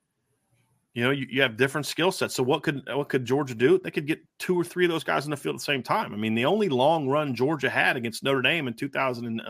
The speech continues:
and seventeen when they played was a jet sweep handoff to DeAndre Swift, not a,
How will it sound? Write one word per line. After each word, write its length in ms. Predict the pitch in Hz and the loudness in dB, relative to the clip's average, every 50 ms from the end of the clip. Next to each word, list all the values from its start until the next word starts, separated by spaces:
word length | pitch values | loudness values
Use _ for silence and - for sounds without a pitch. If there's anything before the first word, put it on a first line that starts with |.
| 110 - | -8 -8
and 220 | - 120 110 107 | -6 -6 -6 -6
seventeen 680 | - - - - - - 156 151 135 120 - - 165 214 | -8 -10 -10 -10 -4 -2 -2 -2 -2 -4 -4 -4 -2 -2
when 80 | 202 143 | -2 -2
they 100 | 127 113 | -2 -4
played 400 | 110 - 104 104 107 113 139 - _ _ - - - - _ _ _ | -4 -6 -6 -4 -2 -2 -4 -4 _ _ -20 -20 -20 -20 _ _ _
was 180 | - 139 135 135 | 2 2 4 4
a 80 | 131 | 2
jet 380 | 120 110 95 - 131 175 - - | 2 0 2 6 6 6 6 4
sweep 360 | - - 127 151 226 226 - | -2 0 2 2 0 2 0
handoff 400 | - 123 123 123 120 131 139 135 | 0 0 0 0 2 0 0 0
to 60 | - 135 | 0 -2
DeAndre 460 | 113 127 143 151 160 156 170 180 180 | -2 0 0 0 2 2 0 0 0
Swift, 420 | - - - - - - - - _ _ _ _ - | -2 -2 -2 -2 -2 -4 -10 -18 _ _ _ _ -2
not 200 | 107 135 202 294 | 2 2 2 2
a, 100 | 294 | 0